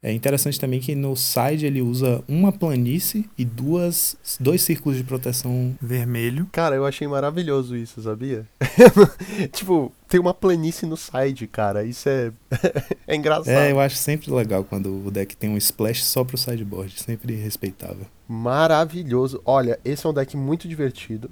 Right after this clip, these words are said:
Speaker 2: Tirando a parte dos Augur of Bolas, que a gente gosta de chamar de traidor, né?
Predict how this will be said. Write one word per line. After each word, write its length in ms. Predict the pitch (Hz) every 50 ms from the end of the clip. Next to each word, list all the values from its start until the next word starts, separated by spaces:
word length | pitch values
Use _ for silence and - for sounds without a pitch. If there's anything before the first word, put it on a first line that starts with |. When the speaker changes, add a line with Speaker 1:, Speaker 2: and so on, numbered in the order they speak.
| - -
Speaker 2:
Tirando 340 | - - 170 165 185 196 208
a 60 | 185
parte 280 | - 180 175 - -
dos 560 | 165 147 160 156 151 147 131 123 117 117 - -
Augur 320 | - 120 120 123 123 117
of 140 | 113 110 - -
Bolas, 320 | 113 110 117 120 117 -
que 100 | - -
a 40 | 113
gente 200 | 107 113 - -
gosta 220 | 110 113 110 - -
de 60 | -
chamar 180 | - 113 110
de 120 | 104 107 104
traidor, 540 | - - 113 104 101 92 98 95 117 131 127
né? 160 | 113 107